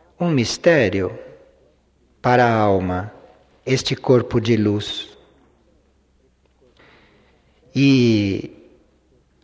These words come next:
um mistério para este corpo de luz, os próximos passos, a vida como mônada.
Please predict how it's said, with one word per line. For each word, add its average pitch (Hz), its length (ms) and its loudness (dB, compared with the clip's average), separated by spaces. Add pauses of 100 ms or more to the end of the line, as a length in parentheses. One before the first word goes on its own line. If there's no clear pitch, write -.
(180)
um 202 160 4
mistério 156 920 4 (1500)
para 127 200 4
este 127 260 0
corpo 127 460 2
de 117 140 2
luz, 113 580 -2 (1120)
os 131 220 -2
próximos 120 720 0
passos, - 920 -4 (1200)
a 127 180 0
vida 117 640 -2 (120)
como 120 280 2
mônada. 101 680 -2